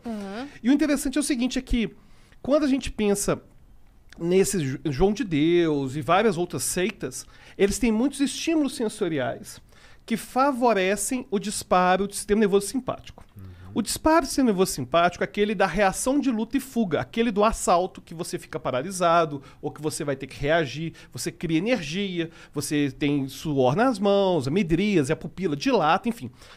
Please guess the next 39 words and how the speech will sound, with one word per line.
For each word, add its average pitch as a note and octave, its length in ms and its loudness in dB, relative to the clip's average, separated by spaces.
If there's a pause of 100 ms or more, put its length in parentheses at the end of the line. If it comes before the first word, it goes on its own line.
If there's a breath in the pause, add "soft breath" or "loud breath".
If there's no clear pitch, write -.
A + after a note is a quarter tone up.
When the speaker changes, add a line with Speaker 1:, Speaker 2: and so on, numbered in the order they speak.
Speaker 2:
Vo-, - 220 -2
é F#3 80 0
que - 120 -10
você G#3 200 -4
fica A#3+ 160 0
pronto E4 340 2
pra B3 140 -2
poder F#3+ 360 0
ou, C#4 360 2 (320)
é, C3 80 -2
atacar E3+ 600 0 (400 soft breath)
ou G3 200 4
congelar. G3 560 0 (840 soft breath)
Esse, C4 640 0 (340)
essa B3 280 2
estimulação G3+ 480 0
do - 20 -2
sistema F3 160 0
nervoso F3 200 -2
simpático C#3+ 380 0
que F3+ 60 -6
acontece E3+ 380 -2
no D3 40 0
assalto, D#3+ 600 0 (160 loud breath)
acontece A#3+ 560 0
também G#3 400 -2 (180)
num D#3 320 0
exorcismo, F#3 600 0
acontece F3 420 -2
também F3 340 -2 (160 loud breath)
numa E3 280 0
seita F3 340 -2
como F3+ 300 -2
essa, F3+ 260 -2 (500 soft breath)
porque A#3 200 -2
além B3 240 4
da D#4+ 100 4
conformidade G3+ 600 0
pública, G#3 460 -6